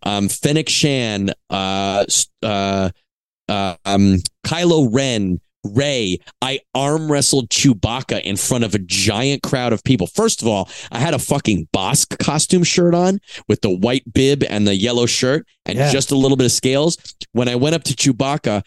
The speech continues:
Speaker 1: he pointed at my chest and gave me a look. And I was like, "It's Bosk." And the actor turned his head and looked me right in the eyes. And I knew damn well he knew who Bosk was. I was like,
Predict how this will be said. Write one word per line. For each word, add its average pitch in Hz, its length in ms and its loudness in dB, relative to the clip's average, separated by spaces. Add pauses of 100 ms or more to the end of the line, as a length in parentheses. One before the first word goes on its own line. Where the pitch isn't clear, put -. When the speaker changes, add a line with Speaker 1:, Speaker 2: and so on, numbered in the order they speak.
(160)
Speaker 1:
he 123 120 2
pointed 160 500 2
at 127 140 -2
my 117 100 -2
chest 135 420 0
and 104 140 -2
gave 120 220 4
me 117 120 4
a 98 80 4
look. 117 280 2
And 110 80 0
I 107 60 0
was 101 120 0
like, 107 220 -2 (240)
"It's 143 160 -2
Bosk." - 520 -4 (320)
And 120 140 2
the 123 140 0
actor 127 360 -2
turned 131 360 0
his 123 220 2
head 123 280 0
and 113 120 0
looked 98 200 -2
me 110 80 4
right 107 240 2
in - 60 -6
the 110 140 2
eyes. 107 280 -2
And 101 80 2
I 95 80 0
knew 110 260 4
damn 104 240 2
well 98 240 2
he 104 160 0
knew 95 220 4
who 87 140 4
Bosk 90 360 -2
was. 69 280 0 (340)
I 110 80 -4
was 120 120 2
like, 107 140 -2